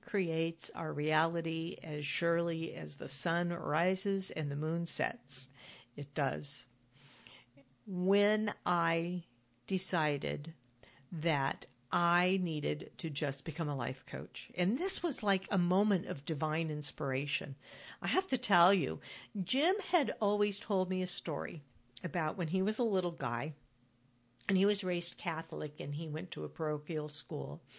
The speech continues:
and he was taught that every night when he said his prayers before bed, that he should also ask for his vocation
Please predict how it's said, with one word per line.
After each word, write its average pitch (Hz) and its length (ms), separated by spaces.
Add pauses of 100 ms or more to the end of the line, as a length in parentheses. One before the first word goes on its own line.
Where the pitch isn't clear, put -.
(420)
and 165 200
he 233 240
was 269 280
taught - 560 (420)
that 175 380
every 214 240
night 185 260
when 185 120
he 180 140
said 170 280
his 175 160
prayers 175 480
before 170 420
bed, 160 540 (460)
that 190 200
he 220 240
should 208 240
also 208 640
ask 160 480
for - 180
his 147 240
vocation 208 800